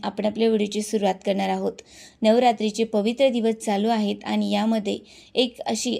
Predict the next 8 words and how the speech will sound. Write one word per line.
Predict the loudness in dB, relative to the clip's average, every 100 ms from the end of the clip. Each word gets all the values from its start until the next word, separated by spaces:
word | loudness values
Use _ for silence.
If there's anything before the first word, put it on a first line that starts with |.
| -4
अद्भुत | -4 -4 -2 -2
शक्ती, | -4 -6 -6 -8 -8 _ _ -4
ऊर्जा | -2 0 0 0
निर्माण | 0 0 0 0
होत | 0
असते. | -2 -2 -4 -6 -12 _ -2
हे | 0
फक्त | 2 -2 0